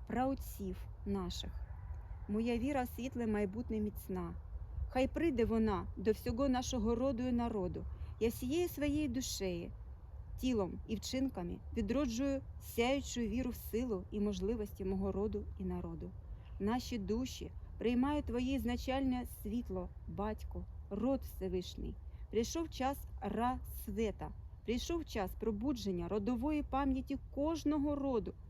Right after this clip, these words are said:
і всього народу Русі. Прийшов час розвіяти темряву і наповнити простір світлом. Настав час відродження, прийняття справжніх цінностей. Я обираю те, що істинно і праведно.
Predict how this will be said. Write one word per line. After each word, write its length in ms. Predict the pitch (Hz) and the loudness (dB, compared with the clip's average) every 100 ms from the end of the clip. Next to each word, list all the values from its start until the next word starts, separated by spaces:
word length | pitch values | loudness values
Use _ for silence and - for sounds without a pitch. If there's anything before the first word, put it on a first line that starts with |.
| - - | -14 -8
і 60 | - | -6
всього 360 | 208 240 240 285 | -2 0 2 4
народу 480 | 269 220 233 214 - - | 4 2 0 0 -4 -4
Русі. 500 | 202 202 - 180 165 - - - - | -4 -4 -6 -6 -6 -6 -8 -8 0
Прийшов 380 | 208 220 311 294 | 2 2 0 0
час 260 | - 302 - - - | 2 0 0 -8 -4
розвіяти 640 | 220 247 240 269 302 285 269 | 0 2 2 2 2 0 -2
темряву 580 | - 247 214 180 175 156 - - - | 0 2 4 2 -2 -6 -8 -12 -2
і 80 | 196 | 2
наповнити 640 | 220 - 269 269 247 226 | 4 4 4 6 6 4
простір 520 | 220 208 240 247 - 233 - | 2 4 4 2 -4 -6 -4
світлом. 580 | 220 254 254 185 165 175 - - - | 0 2 2 0 -4 -4 -6 -6 -6
Настав 420 | - 226 - 330 | -4 -4 0 0
час 300 | - - 262 - - | 0 0 0 -2 -6
відродження, 960 | 214 220 226 247 247 180 196 185 175 175 - - - | -2 0 2 4 4 2 0 0 0 -4 -8 -8 -4
прийняття 840 | - 269 262 277 - - 220 196 160 - - - | 2 6 6 4 0 0 2 2 0 -8 -12 -12
справжніх 720 | - 214 226 247 196 208 196 - - - | -4 2 4 4 2 -2 -2 -8 -12 -10
цінностей. 600 | - 190 180 175 - 175 175 - - - - | -2 0 0 -4 -8 -10 -10 -10 -12 -16 -10
Я 220 | - 214 240 | 0 2 4
обираю 400 | 208 233 254 247 | 2 4 2 2
те, 120 | 233 | -2
що 200 | 240 - 226 - | -2 -2 -6 -2
істинно 500 | 277 - - 262 269 | -2 -2 0 2 2
і 40 | |
праведно. 720 | 277 240 254 233 180 170 160 | -2 0 2 2 0 -2 -4